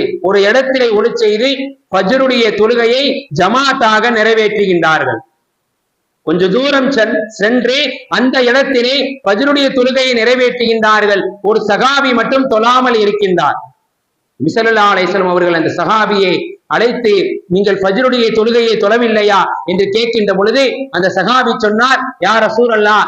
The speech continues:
எனக்கு குளிப்பு கடமையாகிவிட்டது, நான் தூக்கத்திலே குளிப்பு கடமையாகிவிட்டது, இப்பொழுது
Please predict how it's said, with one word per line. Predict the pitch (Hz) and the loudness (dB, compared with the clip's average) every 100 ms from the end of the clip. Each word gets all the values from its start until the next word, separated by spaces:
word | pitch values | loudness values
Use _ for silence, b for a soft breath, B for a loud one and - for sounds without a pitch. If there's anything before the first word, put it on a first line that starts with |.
| - - | -4 -4
எனக்கு | 190 - 202 | -2 -2 -2
குளிப்பு | 214 247 269 175 - | 0 -2 0 0 0
கடமையாகிவிட்டது, | 220 240 226 214 196 185 185 170 170 147 - - _ _ _ | 0 0 0 2 0 0 0 0 0 0 -4 -10 _ _ _
நான் | 170 240 330 240 - | -2 -2 -2 -4 -6
தூக்கத்திலே | - 269 277 254 262 240 277 247 262 - | -2 0 0 0 2 2 0 -2 -4 -2
குளிப்பு | 240 277 285 | 0 0 0
கடமையாகிவிட்டது, | 226 240 269 262 254 247 247 247 240 240 220 233 233 | 0 0 0 0 0 0 0 0 0 2 0 -2 -4
இப்பொழுது | 196 196 254 240 | -6 0 0 0